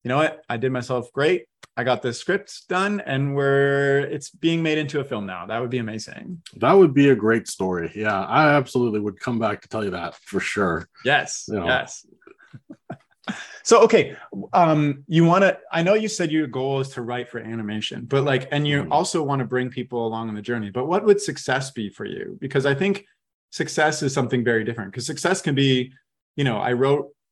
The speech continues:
Speaker 1: I wrote a script and finished it, and that's great. Or I sold it, and that's great. Or it was a blockbuster film, or, you know, now I have a career in writing. Like, what is, what is it at the end of the day that you would, like, you're in this one industry now,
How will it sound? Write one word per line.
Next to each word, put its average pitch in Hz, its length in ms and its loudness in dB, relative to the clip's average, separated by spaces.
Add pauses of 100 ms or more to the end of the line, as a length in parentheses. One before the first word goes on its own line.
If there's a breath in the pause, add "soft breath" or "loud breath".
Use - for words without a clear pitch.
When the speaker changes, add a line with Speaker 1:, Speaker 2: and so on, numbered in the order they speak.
(160)
Speaker 1:
I 131 100 2
wrote 170 200 2
a 156 60 -4
script 135 260 -6
and 98 100 -12
finished 117 360 -6
it, 101 180 -10
and 110 140 -10
that's 104 140 -12
great. 95 340 -8
Or 117 340 -4
I 120 60 -2
sold 196 340 6
it, 117 140 6
and 113 100 -4
that's 110 140 -8
great. 101 320 -8
Or 123 440 2
it 151 100 0
was 127 180 0
a 117 360 0 (320)
blockbuster 135 640 0
film, 107 460 -2
or, 117 600 -2 (260 loud breath)
you 135 80 -2
know, 120 120 -2
now 127 240 2
I 139 80 0
have 139 140 0
a 131 60 -6
career 135 500 0
in 107 140 -4
writing. 104 340 -12
Like, 131 220 -2
what 151 160 4
is, 175 380 2
what 139 220 -2
is 165 140 -2
it 156 60 -2
at 139 160 -2
the 131 80 -2
end 127 100 -2
of 117 60 -8
the 113 80 -6
day 107 640 -2 (580)
that 113 380 -6 (500)
you 127 320 -2
would, 127 400 2
like, 123 180 -8
you're 147 100 -2
in 156 80 -4
this 135 160 -4
one 139 140 -4
industry 117 320 -6
now, 110 600 -4